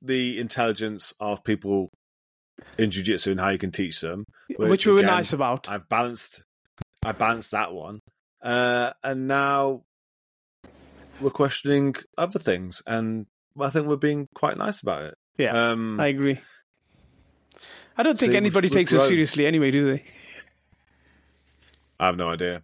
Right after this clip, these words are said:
Speaker 2: <laughs>
Speaker 1: Um, I, I, we're grow-, I think it's, it's the, the slow, um, meander towards professionalism that we've taken.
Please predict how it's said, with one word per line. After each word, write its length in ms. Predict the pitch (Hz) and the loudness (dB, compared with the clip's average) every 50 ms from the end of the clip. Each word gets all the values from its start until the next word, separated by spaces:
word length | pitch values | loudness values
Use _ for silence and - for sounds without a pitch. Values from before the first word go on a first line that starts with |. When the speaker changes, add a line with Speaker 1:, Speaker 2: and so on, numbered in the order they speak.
| _ _ _ _ _ _ _ | _ _ _ _ _ _ _
Speaker 2:
<laughs> 160 | 202 208 - | 0 0 2
Speaker 1:
Um, 440 | - 135 135 139 135 135 131 131 135 - 127 - - _ _ _ _ _ _ _ _ _ _ _ _ _ _ - - - _ _ _ _ _ _ _ _ _ _ _ _ - | 4 4 4 4 4 0 -6 -8 -10 -10 -12 -14 -14 _ _ _ _ _ _ _ _ _ _ _ _ _ _ -20 -20 -20 _ _ _ _ _ _ _ _ _ _ _ _ -2
I, 260 | 143 170 180 180 156 | 0 2 2 2 0
I, 260 | - 123 147 156 156 - | -2 -2 0 0 0 -2
we're 220 | 147 139 143 143 | 2 4 4 4
grow-, 300 | 135 - 139 139 139 - - | 4 4 4 4 4 4 2
I 80 | 135 127 | -2 -6
think 420 | - - 185 185 165 139 - - - _ _ _ _ _ _ _ | 0 2 2 2 2 -4 -12 -18 -20 _ _ _ _ _ _ _
it's, 300 | 139 139 131 - - - | -2 -2 -2 -2 -4 -2
it's 300 | - 120 110 - - - | 0 0 0 -2 -4 0
the, 400 | 123 117 113 113 113 110 101 - - | 2 2 4 4 2 0 -2 -6 -10
the 140 | - 113 | -10 -6
slow, 880 | 110 - - - - - 117 120 117 117 117 117 113 113 110 110 101 98 _ _ _ _ _ _ _ _ _ _ _ _ _ _ _ _ _ _ _ _ | -4 -4 -2 -4 -4 -2 0 2 2 4 4 4 4 4 2 0 -4 -8 _ _ _ _ _ _ _ _ _ _ _ _ _ _ _ _ _ _ _ _
um, 840 | - 98 101 95 95 92 92 90 87 85 85 80 78 73 71 71 76 _ _ _ _ _ _ _ _ _ _ _ _ _ _ _ _ _ | -4 0 2 2 2 2 0 -2 -4 -6 -6 -8 -10 -10 -12 -16 -20 _ _ _ _ _ _ _ _ _ _ _ _ _ _ _ _ _
meander 880 | - 104 107 113 120 117 117 120 123 123 123 120 113 107 113 107 104 101 | -12 -8 -4 -2 0 2 2 2 2 0 -2 -4 -4 -2 -2 -2 -2 -2
towards 420 | - - - 104 104 104 101 98 | -6 -8 -4 0 0 0 0 -2
professionalism 840 | - - 101 - - 104 98 92 - - 98 98 95 87 - 92 90 | -4 -10 -12 -4 -2 -2 -2 -2 -2 -6 -4 -4 -4 -4 -6 -6 -6
that 140 | 92 82 - | -6 -6 -6
we've 160 | 95 90 - | -6 -8 -8
taken. 520 | - - 90 90 85 - 90 87 85 80 | -6 -6 -6 -6 -4 -6 -8 -10 -10 -12